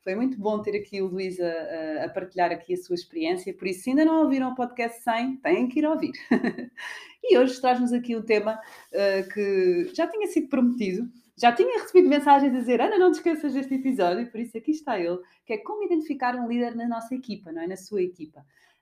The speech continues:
Ahm, e isto é muito engraçado porque leva-me aqui à minha história, não é? Dos erros <laughs> da Ana, é outra rúbrica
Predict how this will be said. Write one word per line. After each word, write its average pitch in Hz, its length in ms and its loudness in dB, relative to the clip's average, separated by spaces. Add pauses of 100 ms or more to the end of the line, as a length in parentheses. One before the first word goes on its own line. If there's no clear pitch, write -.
Ahm, 175 1000 -2
e 240 100 0
isto 277 140 -2
é - 20 0
muito 285 180 2
engraçado 262 600 -2
porque 202 260 -14
leva-me 202 640 -2
aqui 190 220 -8
à 180 80 2
minha 190 180 -4
história, 190 380 -2
não 185 120 -2
é? 165 80 0
Dos 170 240 -6
erros 160 400 -6 (200)
<laughs> 180 200 -6
da 160 260 0
Ana, 175 260 -6
é 170 160 -12
outra 156 200 -8
rúbrica 160 460 -8